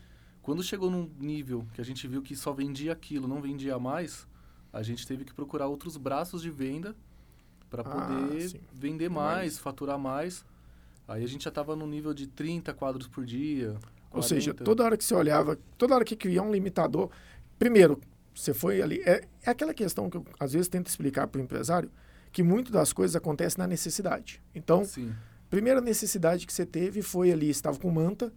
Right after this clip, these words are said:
Speaker 2: você precisava crescer o faturamento, tava travado, precisa de outro produto.
Speaker 1: Sim.
Speaker 2: Achou quadro. Começou a vender quadro, começou a vender, e ali no meio do caminho você, pô,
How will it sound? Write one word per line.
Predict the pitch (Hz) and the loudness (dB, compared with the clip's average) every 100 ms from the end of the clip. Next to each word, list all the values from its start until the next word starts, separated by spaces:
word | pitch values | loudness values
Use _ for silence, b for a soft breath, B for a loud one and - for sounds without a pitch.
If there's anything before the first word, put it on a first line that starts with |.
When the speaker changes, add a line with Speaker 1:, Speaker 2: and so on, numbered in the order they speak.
| - | -8
Speaker 2:
você | - | 0
precisava | 185 156 151 | 2 4 2
crescer | 175 151 151 | 0 0 -2
o | |
faturamento, | 160 208 208 180 214 | -2 0 2 2 0
tava | 190 170 | 0 0
travado, | - 196 165 160 202 254 277 b b b b | 2 2 4 4 2 0 -4 b b b b
precisa | - 190 | -6 -4
de | 175 | -2
outro | 170 | -4
produto. | - 208 180 - - - - | -2 0 0 -4 -12 -20 -20
Speaker 1:
Sim. | - 113 110 | -12 -10 -4
Speaker 2:
Achou | - 139 - | -2 -2 -2
quadro. | 175 165 - - - - b b b b | 0 2 2 -2 -20 -20 b b b b
Começou | 175 175 156 202 | 0 2 2 2
a | 226 | 2
vender | 196 175 170 170 | 2 2 0 0
quadro, | - 139 160 156 151 | 2 6 6 4 0
começou | 143 143 - 202 | -4 -4 -2 0
a | |
vender, | 185 143 165 180 B B B - | 0 2 2 2 B B B 2
e | 196 | 4
ali | 202 175 240 | 4 2 -2
no | 247 | -2
meio | 180 175 | 0 0
do | 180 | 0
caminho | 165 147 190 | -2 -2 -4
você, | - 185 | -4 -6
pô, | - - 165 | -6 -6 -6